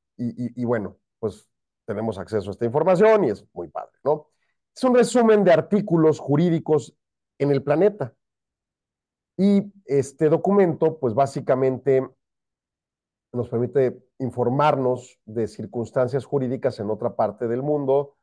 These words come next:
que puede ser atractiva para el conocimiento, para la decisión de empresas, para la comparación de circunstancias. Y entonces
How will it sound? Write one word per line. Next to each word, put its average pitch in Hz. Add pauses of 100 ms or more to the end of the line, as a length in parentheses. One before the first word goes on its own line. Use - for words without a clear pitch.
(400)
que 165
puede 139
ser 135
atractiva 120 (460)
para 110
el 95
conocimiento, 113
para 107
la 87 (100)
decisión 113
de 117
empresas, 127 (400)
para 127
la 120
comparación 117 (220)
de 104
circunstancias. - (800)
Y 147
entonces 220